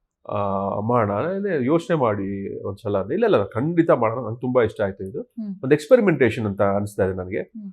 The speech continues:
Speaker 1: ಖಂಡಿತ ಮಾಡ್ಬೇಕು ಪ್ರಕಾಶ್, and with all mass elements."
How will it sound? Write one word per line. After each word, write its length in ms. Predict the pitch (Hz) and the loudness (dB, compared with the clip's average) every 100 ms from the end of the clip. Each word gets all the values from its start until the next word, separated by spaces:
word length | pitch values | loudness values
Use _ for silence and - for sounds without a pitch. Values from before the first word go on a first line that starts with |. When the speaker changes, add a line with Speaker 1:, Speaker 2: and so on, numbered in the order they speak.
| - | -6
Speaker 1:
ಖಂಡಿತ 220 | - 170 151 | 0 4 6
ಮಾಡ್ಬೇಕು 420 | 110 127 120 107 | 8 8 8 2
ಪ್ರಕಾಶ್, 240 | 98 165 | 0 2
and 180 | 196 170 - _ _ | 4 2 -4 _ _
with 120 | 233 247 | 6 12
all 180 | 196 | 12
mass 300 | 196 151 147 | 12 10 6
elements." 340 | 117 120 92 | 6 4 2